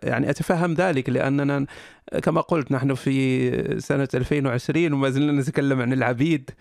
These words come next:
والعبيد لا نعرفهم إلا من المسلسلات الدينية والأفلام والتاريخ، لكن أنت، آه، يعني كيف، هل كانت عندك تجربة مع هذه الطبقة في ال-، في المجتمع الموريتاني، سواء عن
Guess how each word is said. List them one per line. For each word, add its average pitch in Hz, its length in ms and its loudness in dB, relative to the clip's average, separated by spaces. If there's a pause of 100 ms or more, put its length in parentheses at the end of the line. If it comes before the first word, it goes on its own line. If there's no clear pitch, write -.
(440)
والعبيد 127 720 2
لا 143 100 4
نعرفهم 135 460 0
إلا 139 220 2
من 131 140 2
المسلسلات 127 640 0
الدينية 131 640 2
والأفلام 127 640 0
والتاريخ، 123 720 0
لكن 135 280 0
أنت، 147 480 0 (480)
آه، 120 240 0
يعني 127 260 2
كيف، 196 320 0 (200)
هل 139 160 0
كانت 175 340 0
عندك 143 280 0
تجربة 147 520 0
مع 131 180 0
هذه 135 360 2
الطبقة 135 520 -2
في - 120 -4
ال-، 127 200 0
في - 100 -18
المجتمع 127 480 0
الموريتاني، 123 720 0
سواء 120 380 -2
عن 117 460 0